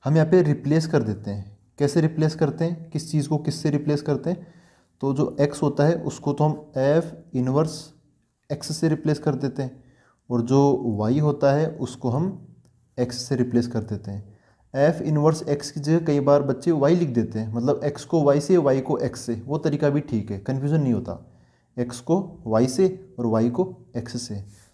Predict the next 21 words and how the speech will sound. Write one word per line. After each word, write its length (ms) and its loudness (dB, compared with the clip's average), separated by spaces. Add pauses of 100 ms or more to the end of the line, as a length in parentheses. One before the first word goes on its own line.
(160)
तो 40 -2
जहाँ 200 4
पे 160 4
x 120 -4
लिखा 200 4
हुआ 120 6
वहाँ 180 4
पे 140 0
y 140 6
लिख 140 2
देंगे, 260 2
जहाँ 180 4
पे 100 0
y 180 4
लिखा 220 2
हुआ 120 4
वहाँ 120 4
पे 240 -2
x 160 -10
लिख 100 -8
देंगे। 360 -10